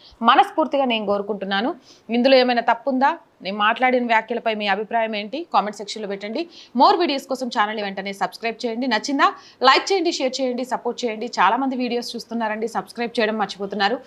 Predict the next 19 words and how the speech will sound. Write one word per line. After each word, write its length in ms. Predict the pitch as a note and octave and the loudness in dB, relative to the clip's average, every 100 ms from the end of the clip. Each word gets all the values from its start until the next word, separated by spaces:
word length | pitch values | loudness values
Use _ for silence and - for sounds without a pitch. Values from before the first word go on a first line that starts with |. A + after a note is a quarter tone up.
| - _ D4+ | -16 _ 4
Please 320 | F#4+ G4 C#4 | 4 4 2
subscribe 320 | C4+ C4 A#3 | 2 0 2
our 200 | A#3 A3+ | 2 0
channel. 300 | A3 G#3 A#3+ - - A3 | -2 -2 -4 -8 -8 -2
మీరు 220 | C4+ C#4+ | 0 0
చేసే 180 | C4+ C#4 | 0 2
ఒక్కొక్క 400 | B3 F#4 - D#4 | 2 0 2 2
సబ్స్క్రిప్షన్ 580 | C4 G3+ A#3+ A#3+ C4 | 2 -2 -6 -4 -2
మన 140 | B3 G3+ | 0 -2
ఛానల్ 400 | G3+ G3+ G#3+ A3+ | 0 0 0 2
బలాన్ని, 580 | F#3+ G3+ A3 A#3+ C#4+ B3 | 2 6 4 2 -4 -6
మన 160 | G3+ | -6
ఛానల్ 320 | G3+ G3+ F#3+ F#3+ | 0 0 0 -6
కుటుంబాన్ని 500 | G3+ A#3+ B3 A3+ A3+ | -4 0 2 2 0
పెంచుతుంది. 580 | F#3+ F#3+ G3 G3 C#4 - _ _ _ _ _ _ _ - | -6 -8 -10 -8 -8 -10 _ _ _ _ _ _ _ 0
అలాగే 300 | G#3 C4+ D4+ | 4 4 2
కంటెంట్ 420 | C4+ C4+ E4 F4+ | 2 2 2 2
బాగుంది 320 | C#4+ C4 B3 | 4 4 4
అనిపిస్తే 500 | A#3 A3+ A#3 - A4+ | 0 -4 -4 -2 -2